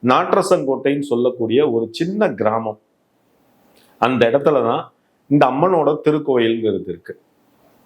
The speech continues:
இந்த அம்மனோட கோவில் அந்த ஏரியால எங்க போய் நீங்க யார்கிட்ட கேட்டாலும், "கண்ணுடைய நாயகி அம்மன் கோவில், கண்ணாத்தாள் கோவில் எங்கன்னு?" கேட்டா எல்லாருமே சொல்லுவாங்க. இந்த கோயிலோட சிறப்பு என்னங்கிறத மெயினா தெரிஞ்சுக்கணும். அதாவது, கண் சம்பந்தமான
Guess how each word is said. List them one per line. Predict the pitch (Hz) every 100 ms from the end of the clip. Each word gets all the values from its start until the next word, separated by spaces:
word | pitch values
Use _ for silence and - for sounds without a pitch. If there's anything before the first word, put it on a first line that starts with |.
| _ _ 127
இந்த | 120
அம்மனோட | 135 180 175 156
கோவில் | 151 156 170 165
அந்த | 127 120 117
ஏரியால | 147 160 160 143 123
எங்க | 165 185
போய் | 185 151 143
நீங்க | 131 113
யார்கிட்ட | 107 110 127 143
கேட்டாலும், | - 110 107 104 131 _ _ _ _ _ _ _ _ _ 113
"கண்ணுடைய | 131 131 127
நாயகி | 113 110 110
அம்மன் | 104 98 107 101
கோவில், | 101 98 95 - _ _ _
கண்ணாத்தாள் | 117 143 147 143 127
கோவில் | 123 120 110
எங்கன்னு?" | 107 151 170 156
கேட்டா | 127 127
எல்லாருமே | 110 95 98 104 104
சொல்லுவாங்க. | - 87 87 82 76 _ _ _ _ _ _ _ _ -
இந்த | 120
கோயிலோட | 123 185 220 208 185 151
சிறப்பு | - - 185 185 185
என்னங்கிறத | 170 135 131 139 143 127 123 113
மெயினா | 107 113 101
தெரிஞ்சுக்கணும். | 98 92 95 90 85 _ _ _ _ - - _ -
அதாவது, | 123 175 156 180
கண் | 180 147 226
சம்பந்தமான | 220 208 190 190 175 165 151 139 131 156